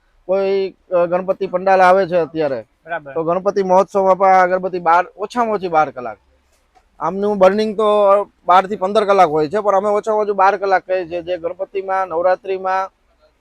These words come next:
Speaker 1: બીજા ધાર્મિક પ્રસંગોમાં પણ આ વપરાતી હોય છે.
Speaker 2: બરાબર.
Speaker 1: અ, ઘણા સમયથી આનો ક્રેઝ એવો થઈ ગયો છે કે આપણા લગ્ન પ્રસંગમાં હોય ને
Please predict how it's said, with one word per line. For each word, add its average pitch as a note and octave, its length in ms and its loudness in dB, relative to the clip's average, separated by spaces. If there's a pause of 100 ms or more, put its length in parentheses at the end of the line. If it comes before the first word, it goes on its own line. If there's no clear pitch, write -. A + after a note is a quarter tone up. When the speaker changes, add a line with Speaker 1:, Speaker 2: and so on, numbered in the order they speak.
(140)
Speaker 1:
બીજા F#3 220 4
ધાર્મિક F#3 480 2
પ્રસંગોમાં F#3+ 560 0
પણ F#3 120 2
આ F3 40 4
વપરાતી E3+ 440 2
હોય D#3 220 -2
છે. E3 220 -6
Speaker 2:
બરાબર. D3 380 -20
Speaker 1:
અ, E3 320 2
ઘણા E3 300 2
સમયથી G3+ 580 -2
આનો G3 300 -2
ક્રેઝ G3 240 -4
એવો G#3 200 -2
થઈ F#3+ 180 -4
ગયો F3 240 -4
છે F3 380 -6
કે F#3 220 -4
આપણા F#3 400 0
લગ્ન F3+ 320 -4
પ્રસંગમાં G#3 480 -6
હોય A3 200 0
ને D#3 140 -10